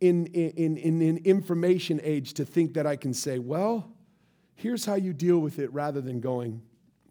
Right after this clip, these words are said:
"Wisdom is gonna take a lot of time to just work through each relationship," because here's what I want you first to hear. You could be dealing with one fight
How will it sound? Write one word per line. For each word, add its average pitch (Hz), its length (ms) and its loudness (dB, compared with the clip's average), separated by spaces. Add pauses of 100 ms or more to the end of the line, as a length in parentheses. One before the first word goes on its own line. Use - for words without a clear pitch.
(1120)
"Wisdom 135 480 -2
is 117 100 -8
gonna 120 220 -8
take 123 280 -10
a 110 40 -10
lot 123 300 -6
of 113 200 -10 (260)
time 123 600 -6 (300)
to - 140 -8
just 117 260 -8
work 113 600 -10 (240)
through 117 600 -8 (280)
each 131 360 -10
relationship," 113 640 -8
because 107 280 -10
here's 139 200 -4
what 123 120 -4
I 117 40 -4
want 120 340 -6
you 123 60 -6
first 120 400 -10
to 107 80 -10
hear. 95 320 -12 (480)
You 135 160 -2
could 156 180 -2
be 147 120 -2
dealing 139 420 0
with 123 160 -4
one 139 320 -2
fight 175 480 -4